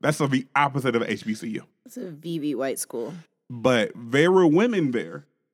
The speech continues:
Speaker 1: who were, who, who openly stated that their goal was to find a husband. Not necessarily get a degree,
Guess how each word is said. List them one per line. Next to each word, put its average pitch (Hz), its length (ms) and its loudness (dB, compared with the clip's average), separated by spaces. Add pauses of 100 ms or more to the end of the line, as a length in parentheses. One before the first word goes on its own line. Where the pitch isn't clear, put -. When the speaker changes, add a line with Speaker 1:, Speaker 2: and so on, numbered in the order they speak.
(180)
Speaker 1:
who 160 200 2
were, 143 280 0 (240)
who, 151 420 0
who 143 340 2 (220)
openly 190 560 4
stated 160 640 0 (320)
that 131 280 -2
their 160 160 2
goal 151 480 2
was 139 200 -4
to 156 120 -2
find 139 260 -2
a 147 60 -6
husband. 160 460 -8 (360)
Not 123 240 0
necessarily 180 520 2
get 190 160 0
a 226 40 4
degree, 151 540 2